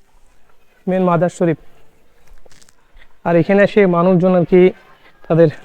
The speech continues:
মনের আশা ব্যক্ত করে। Actually সত্যি কথা বলতে গেলে এই যে মাজার। আর সত্যি কথা বলতে কি, যে ইসলামে কিন্তু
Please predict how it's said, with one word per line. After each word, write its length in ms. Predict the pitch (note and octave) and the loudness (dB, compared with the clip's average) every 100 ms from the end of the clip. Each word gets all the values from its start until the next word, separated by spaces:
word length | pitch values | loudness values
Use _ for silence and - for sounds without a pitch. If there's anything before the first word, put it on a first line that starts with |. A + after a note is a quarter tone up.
| - | -6
মনের 240 | E3+ F#3 F3 | -2 2 0
আশা 140 | D#3+ F3 | 0 0
ব্যক্ত 200 | E3+ - F3 E3 | 0 -2 -2 0
করে। 140 | D#3+ - - _ _ _ _ - - _ _ _ F3+ | 0 -2 -20 _ _ _ _ -20 -20 _ _ _ -14
Actually 280 | - F3 D#3 | -4 -2 -2
সত্যি 180 | F3 - E3+ | -4 -2 0
কথা 140 | E3 E3+ | 2 2
বলতে 140 | E3 E3+ | 2 0
গেলে 140 | F#3+ F#3 - | 0 -4 -8
এই 60 | E3 | -6
যে 60 | E3+ E3 | -4 -4
মাজার। 240 | E3 E3 - _ D#3+ | -2 -4 -6 _ -4
আর 260 | D#3+ D#3+ E3 E3+ _ _ _ _ _ _ - - _ | -2 0 -2 -4 _ _ _ _ _ _ -20 -20 _
সত্যি 180 | F#3 F3 A3+ | -6 -2 -2
কথা 140 | A3+ A3+ | -2 -4
বলতে 140 | G#3+ A3+ | -4 -6
কি, 60 | G3+ | -6
যে 80 | G#2 - _ _ - F#3+ | -8 -14 _ _ -4 -4
ইসলামে 260 | G#3+ G#3+ F#3+ | 0 -2 -2
কিন্তু 200 | G3 | -2